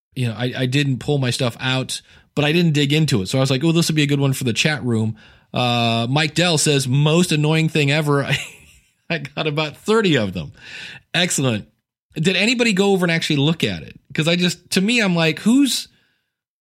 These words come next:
it's almost like who's listening to podcast on Twitter? I'm like, who's listening to a podcast in Facebook Messenger? Now, I could be completely wrong. Maybe people would, but I just thought, um, I wasn't sure if anybody had actually gone through and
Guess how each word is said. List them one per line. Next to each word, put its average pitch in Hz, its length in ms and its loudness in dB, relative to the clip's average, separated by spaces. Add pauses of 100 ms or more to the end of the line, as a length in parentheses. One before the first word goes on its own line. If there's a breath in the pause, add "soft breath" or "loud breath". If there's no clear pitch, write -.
(140)
it's - 300 -2
almost 254 300 0
like 175 140 0
who's 196 260 0
listening 175 360 0
to - 60 -10
podcast 151 420 -4
on 127 140 -2
Twitter? 151 400 -2
I'm 156 100 -2
like, 156 180 -6
who's 254 260 -2
listening 214 380 0
to 165 120 -2
a 143 60 -2
podcast 147 560 -4
in 120 80 -4
Facebook 131 440 -6
Messenger? 127 640 -8 (600)
Now, 160 140 -2
I 156 100 0
could 175 160 0
be 170 100 0
completely 151 460 -2
wrong. 151 500 -2 (260)
Maybe 139 300 0
people 147 460 -2
would, 135 440 0 (540)
but 120 400 -2 (100)
I 131 120 -4
just 135 260 -4
thought, 127 380 -2
um, 107 440 -6 (120)
I 135 80 -8
wasn't 135 280 -2
sure 135 140 -2
if 123 80 -6
anybody 127 320 -2
had 110 100 -2
actually 113 280 -4
gone 113 280 -4
through 113 420 -4
and 85 200 -6